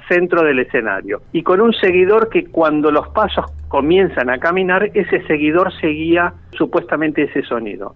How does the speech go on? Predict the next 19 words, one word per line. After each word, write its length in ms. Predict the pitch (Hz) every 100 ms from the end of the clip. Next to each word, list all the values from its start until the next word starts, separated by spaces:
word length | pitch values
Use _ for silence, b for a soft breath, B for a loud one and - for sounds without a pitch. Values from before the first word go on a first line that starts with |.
| -
Hasta 260 | 160 - 160
llegar 240 | 160 175
al 120 | 175
escenario, 600 | 170 - 185 185 185 202 202 B -
se 120 | 160
prende 360 | 147 180 165 151
una 160 | 147 147
cenital 540 | 180 170 175 190 180 - -
sobre 220 | 127 131
una 180 | 143 139
radiocapilla 920 | 151 151 160 190 190 196 180 190 190 -
y 120 | 156
ahí 200 | 156 165
comienza 560 | 170 - 147 147 143 151
el 80 | 143
locutor 600 | 143 160 156 147 160 160 - -
diciendo, 800 | 127 123 139 135 127 127 120 117
"Buenos 420 | 123 143 135 123
días, 480 | 170 170 165 160